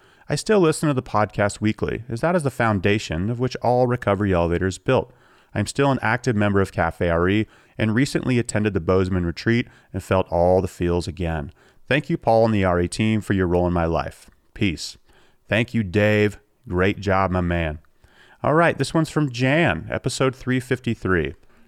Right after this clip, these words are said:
I now have five hundred ninety-three days sober, and I'm a much better and happier person. It's slow progress, but not only am I happier, but my son is thrilled that I'm alcohol-free.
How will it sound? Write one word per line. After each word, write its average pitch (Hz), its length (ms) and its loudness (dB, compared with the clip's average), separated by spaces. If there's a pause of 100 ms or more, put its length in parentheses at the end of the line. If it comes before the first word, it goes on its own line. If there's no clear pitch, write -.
I 143 80 0
now 180 200 4
have 190 180 0
five 113 320 0
hundred 123 200 0
ninety-three 95 540 0
days 87 240 2
sober, 82 520 -2 (100)
and 123 140 0
I'm 127 100 2
a 120 40 2
much 120 380 -2
better 101 300 2
and 92 180 -4
happier 92 380 -2
person. - 500 -4 (500)
It's 131 160 -4
slow 143 280 2
progress, 110 720 0
but 113 180 -2
not 139 200 2
only 160 180 0
am 117 120 0
I 92 100 2
happier, 131 640 -2
but - 120 -2
my 104 120 0
son 104 320 0
is 104 100 -2
thrilled 90 380 0
that 90 100 -2
I'm 85 120 0
alcohol-free. 82 800 -4